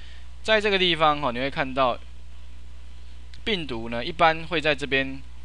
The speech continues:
会，会显示出来。可是这个病毒非常的厉害，在这里哦，几乎看不到它被执行。所以呢，你，你即使想要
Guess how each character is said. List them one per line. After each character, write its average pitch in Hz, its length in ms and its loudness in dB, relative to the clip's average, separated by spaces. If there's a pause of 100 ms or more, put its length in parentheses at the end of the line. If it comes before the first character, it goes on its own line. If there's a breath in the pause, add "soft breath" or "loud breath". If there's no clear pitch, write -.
(120)
会， 156 140 2 (300)
会 165 140 0
显 98 260 -2
示 117 160 -6
出 110 240 -8
来。 98 140 -2
可 110 100 -6
是 165 100 -4
这 190 120 -2
个 180 80 2
病 160 200 -2
毒 113 160 -6
非 139 160 -2
常 123 180 -2
的 104 120 -4
厉 107 140 -4
害， 104 180 -2 (1080 loud breath)
在 220 120 4
这 208 200 4
里 113 180 2
哦， 98 200 2 (760)
几 170 160 0
乎 175 160 4
看 151 220 6
不 117 80 -2
到 104 260 2 (560)
它 147 180 2
被 131 200 2
执 101 240 -8
行。 95 220 -4 (1800 loud breath)
所 - 160 2
以 208 80 6
呢， 165 120 4
你， 147 260 2 (100)
你 160 140 2
即 196 160 2
使 240 140 4
想 147 180 4
要 170 140 8